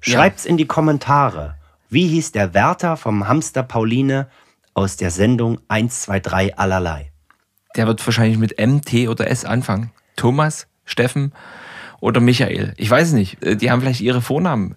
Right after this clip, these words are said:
Speaker 2: genommen.
Speaker 1: Das kann sein.
Speaker 2: Wie man so macht bei Bandnamen. Wir haben ja nicht die Anfangsbuchstaben von unserem Namen genommen, dann wäre der Name sehr kurz gewesen.
Speaker 1: Ja.
Speaker 2: Wir haben ja Buchstaben von Ländern genommen.
Speaker 1: Richtig. Zypern, Äthiopien, Ruanda,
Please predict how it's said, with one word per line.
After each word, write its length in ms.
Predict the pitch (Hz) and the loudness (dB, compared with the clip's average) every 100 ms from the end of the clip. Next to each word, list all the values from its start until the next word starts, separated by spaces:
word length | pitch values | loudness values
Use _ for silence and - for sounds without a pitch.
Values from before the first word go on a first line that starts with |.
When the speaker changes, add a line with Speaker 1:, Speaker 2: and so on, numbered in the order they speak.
| - | -4
Speaker 2:
genommen. 300 | 101 95 - | -2 -2 -2
Speaker 1:
Das 160 | 104 - | -6 -2
kann 200 | 127 127 | 0 0
sein. 400 | 101 95 85 80 _ - | 2 0 -2 -8 _ -4
Speaker 2:
Wie 120 | 117 | 2
man 160 | 120 113 | 4 4
so 80 | 110 | 2
macht 260 | 139 - | 2 0
bei 180 | 131 117 | 0 2
Bandnamen. 760 | 110 127 160 180 185 208 208 185 - _ | 2 0 2 0 2 2 0 -4 -18 _
Wir 260 | - 123 113 | 0 2 2
haben 120 | 123 | 2
ja 120 | 120 | 4
nicht 240 | 117 127 | 2 0
die 100 | - | -2
Anfangsbuchstaben 840 | 101 117 117 110 - 113 117 107 104 | 0 0 0 -4 -2 -2 0 0 0
von 160 | 107 | 0
unserem 240 | 80 101 98 | 0 0 2
Namen 240 | 98 127 | 2 2
genommen, 260 | 160 160 156 | 0 0 0
dann 200 | 107 101 | -2 0
wäre 120 | 104 | 0
der 120 | 101 | 0
Name 240 | 95 101 | 2 0
sehr 160 | 98 95 | 0 -2
kurz 240 | - 131 | -4 -8
gewesen. 420 | - 156 165 180 185 | -4 -2 -2 -2 0
Speaker 1:
Ja. 320 | 101 92 107 120 - _ | 0 0 -2 -6 -16 _
Speaker 2:
Wir 120 | 107 | 0
haben 120 | 113 | 2
ja 180 | 113 110 - - | 4 2 -2 -4
Buchstaben 380 | 117 107 104 98 | -4 0 0 0
von 140 | 104 | 2
Ländern 340 | 98 104 147 165 | 2 2 2 0
genommen. 280 | 90 101 104 | 0 0 0
Speaker 1:
Richtig. 400 | - - 123 151 - - | -4 -2 -4 -4 -12 -2
Zypern, 560 | 139 131 131 131 127 - | 0 2 2 2 -2 -10
Äthiopien, 720 | - - 107 - 110 107 107 _ | -12 -4 -4 0 -2 -2 -6 _
Ruanda, 580 | - - 95 92 92 98 | -12 -4 -2 0 0 -2